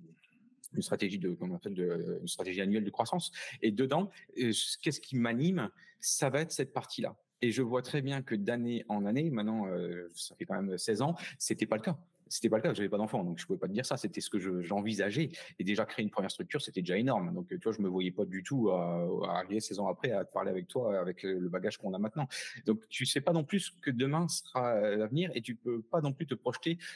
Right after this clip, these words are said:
aussi loin. Et demain, il arrive des, enfin, moi, j'ai l'énorme chance aujourd'hui, il peut arriver des accidents de la vie, quoi. Donc, euh, il faut aussi pouvoir s'adapter, euh, je pense. Et, euh, et oui, mais définir son rêve, je pense que c'est intéressant.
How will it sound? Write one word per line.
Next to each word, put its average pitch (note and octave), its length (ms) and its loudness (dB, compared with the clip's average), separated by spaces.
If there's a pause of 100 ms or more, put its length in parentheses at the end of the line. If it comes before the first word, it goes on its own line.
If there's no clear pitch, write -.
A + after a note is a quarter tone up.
(100)
aussi - 240 2
loin. B2+ 340 4
Et G2 60 -2
demain, G#2 220 4
il A2+ 100 2
arrive G#2 200 -2
des, F#2+ 300 2
enfin, - 120 -2
moi, F#2+ 100 -2
j'ai F#2 140 -2
l'énorme A2 360 2
chance - 220 -6
aujourd'hui, G#2 380 0 (200)
il - 120 -10
peut G#2+ 100 4
arriver G2+ 220 4
des F#2+ 100 2
accidents G#2 260 -2
de A2 60 0
la B2+ 60 0
vie, C#3 160 -4
quoi. E2 160 -2
Donc, F2+ 180 -8
euh, F2+ 140 2
il F2+ 80 -2
faut - 140 -2
aussi - 180 -6
pouvoir G#2+ 260 0
s'adapter, G2+ 420 0 (600)
euh, G#2+ 60 4
je A2 100 4
pense. B2+ 320 0 (360)
Et, G#2+ 220 4
euh, F#2+ 380 4
et A#2 80 0
oui, C3 160 2
mais F#2+ 120 0
définir C#3 400 -2
son C3 180 -2
rêve, D3 160 0
je A#2+ 80 -2
pense C3 200 -4
que - 60 -6
c'est A#2+ 80 -2
intéressant. A#2 480 0